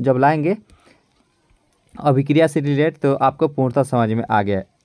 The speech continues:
आ जाएगा। मान लीजिए इसमें आपको नहीं भी आया होगा तो उसमें आपको आ जाएगा दोस्तों। वेट कीजिए, हम इस पर वीडियो निकालने वाले हैं बहुत ही जल्द। फ्रेंकल दोष क्या है, उदाहरण दें तो आयनिक क्रिस्टलीय ठोस में पाए जाने वाले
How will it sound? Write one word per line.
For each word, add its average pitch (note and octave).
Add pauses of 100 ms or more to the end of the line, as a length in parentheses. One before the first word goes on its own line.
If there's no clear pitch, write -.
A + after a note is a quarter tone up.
(120)
आ B2
जाएगा। G#2
मान D3
लीजिए F3
इसमें E3
आपको D#3+
नहीं D3+
भी D#3+
आया D3
होगा C#3+
तो D#3
उसमें D3
आपको C#3
आ A2+
जाएगा A#2+
दोस्तों। B2 (760)
वेट D#3
कीजिए, F3
हम D3+
इस C#3+
पर C#3+
वीडियो C3
निकालने B2
वाले C#3
हैं C3+
बहुत C3
ही D3
जल्द। F#3+ (1000)
फ्रेंकल E3
दोष D#3+
क्या A#2+
है, F#2+ (380)
उदाहरण C3
दें E3+ (760)
तो D3
आयनिक E3+
क्रिस्टलीय E3+
ठोस E3+
में G2+ (200)
पाए E3
जाने F#3
वाले F3